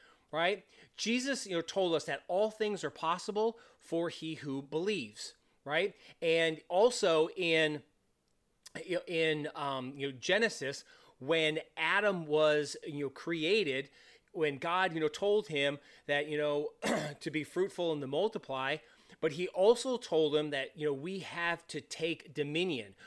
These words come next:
And if you look in the, uh, the, um, the ancient, uh, you know, Hebrew, uh, you know, uh, text, uh, that whole taking dominion means to stomp down, you know, to, um, you know, hold back.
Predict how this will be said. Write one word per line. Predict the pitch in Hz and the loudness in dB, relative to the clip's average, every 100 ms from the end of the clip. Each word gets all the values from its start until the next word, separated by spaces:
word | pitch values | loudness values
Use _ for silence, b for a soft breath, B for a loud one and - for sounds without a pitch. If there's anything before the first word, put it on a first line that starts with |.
| B 139 | B -8
And | 143 | -8
if | 147 | -6
you | 151 | -6
look | 147 202 208 | 4 4 4
in | 180 | 0
the, | 156 147 151 | 2 0 -2
uh, | 147 127 123 | -8 -8 -8
the, | 135 - | -12 -10
um, | 123 113 107 | -12 -12 -12
the | 123 - 175 | -12 -6 -2
ancient, | 180 185 190 165 - B B B B - | -2 -2 -2 -4 -6 B B B B -6
uh, | 147 139 | -4 -4
you | 139 139 | -4 -6
know, | |
Hebrew, | - 185 160 160 160 156 | -4 -6 0 2 2 2
uh, | - 135 120 110 - | -4 -10 -10 -14 -16
you | 151 139 | -10 -8
know, | 123 120 120 _ _ - | -10 -14 -20 _ _ -16
uh, | 131 113 107 _ | -14 -14 -16 _
text, | - 247 165 - - - B B B B B - | -4 2 2 0 -12 -14 B B B B B -4
uh, | 185 170 160 | 0 2 2
that | 165 170 156 | 2 0 -2
whole | - 196 180 | -2 0 0
taking | - 180 185 190 165 | -2 -6 -4 -4 -4
dominion | 139 151 190 185 139 143 | -4 -4 -2 0 0 -2
means | 156 147 | -6 -6
to | - 151 | -8 -8
stomp | - - 180 175 160 | -8 0 2 2 0
down, | 143 165 160 113 - 165 | -2 0 0 -2 -10 -10
you | |
know, | 135 131 - | -8 -8 -6
to, | - 165 160 156 B B B 156 | -2 2 2 0 B B B -4
um, | 143 139 | -2 -2
you | 147 | -4
know, | 127 | -6
hold | - 190 185 147 123 | -2 2 2 0 2
back. | 160 131 107 - | 4 4 0 -10